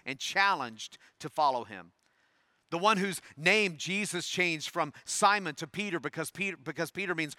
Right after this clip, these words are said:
rock. And Jesus said in Matthew sixteen and eighteen, "Upon this rock I will build my church." In other words, Peter, you're gonna be one of the foundations of what I'm about to do and what I'm about to build.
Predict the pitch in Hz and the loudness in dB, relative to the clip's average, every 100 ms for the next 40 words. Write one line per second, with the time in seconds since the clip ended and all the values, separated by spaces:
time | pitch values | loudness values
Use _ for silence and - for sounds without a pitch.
0 | - 120 117 180 156 139 - - 156 156 | -16 -6 6 6 6 0 -8 -6 -4 -4
1 | 190 165 - 175 147 147 165 - 135 180 | -4 -4 2 4 4 4 4 2 -6 -8
2 | 170 - 170 156 165 - 151 131 - 127 | -6 -4 -2 0 0 0 -6 -6 -12 -4
3 | 127 170 180 170 - 156 160 160 - - | 6 6 6 0 -2 4 6 6 0 -2
4 | - 156 139 120 151 165 170 147 - 139 | 2 2 0 -2 2 2 2 -4 -4 4
5 | 151 151 - 170 143 143 147 156 147 135 | 6 6 2 -2 -2 -2 -2 0 -2 -6
6 | - 175 156 143 165 165 160 160 143 147 | -6 -4 -2 -2 -2 -2 -2 -2 -2 -2
7 | 127 123 170 160 151 139 190 - 143 104 | -2 2 4 4 2 -4 -4 -6 -10 -12
8 | 95 - - _ _ _ _ _ _ _ | -12 -14 -14 _ _ _ _ _ _ _
9 | 135 127 143 - 135 139 123 131 127 - | -2 2 0 2 0 2 4 4 4 -4
10 | 113 123 104 95 117 120 117 - 127 135 | -8 -6 -6 -8 -8 -6 -4 0 0 0
11 | 113 120 117 _ _ - 123 90 110 87 | 0 2 0 _ _ -14 -12 -8 -8 -8